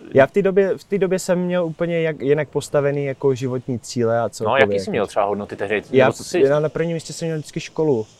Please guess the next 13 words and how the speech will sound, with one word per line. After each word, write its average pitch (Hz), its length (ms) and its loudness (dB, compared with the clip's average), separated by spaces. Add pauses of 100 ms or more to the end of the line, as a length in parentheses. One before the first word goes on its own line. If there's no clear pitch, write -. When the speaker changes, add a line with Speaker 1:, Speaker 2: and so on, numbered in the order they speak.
Speaker 1:
dokončit 123 420 -4
školu 131 340 0
a 127 80 2
pak 123 200 -6
vysokoškolský, 117 800 -8
vysokoškolský 113 760 -4
studium, 104 460 -2
ale 104 180 -4
tím 110 260 -4 (140)
přestupem 113 280 4
Speaker 2:
Olomouc. 120 160 2
Speaker 1:
do 120 80 0
s-, - 320 -12